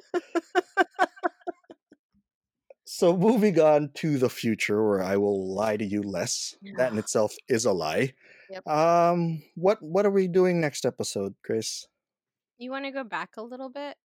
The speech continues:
Speaker 1: Let's do some of, like, nineties stuff.
Speaker 2: We could do nineties stuff.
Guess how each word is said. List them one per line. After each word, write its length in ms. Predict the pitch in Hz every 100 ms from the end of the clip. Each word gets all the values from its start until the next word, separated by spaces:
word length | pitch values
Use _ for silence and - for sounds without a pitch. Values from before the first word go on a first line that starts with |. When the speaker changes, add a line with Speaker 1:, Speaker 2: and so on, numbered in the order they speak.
| _
Speaker 1:
Let's 260 | 220 208 -
do 100 | 226
some 220 | 202 208 196
of, 160 | 190
like, 200 | 185 180 180
nineties 420 | 165 175 180 214
stuff. 280 | - 220 277 _ _ _ _ _ _ -
Speaker 2:
We 120 | 160
could 100 | 127
do 80 | 104
nineties 380 | 95 95 98 -
stuff. 340 | - 127 127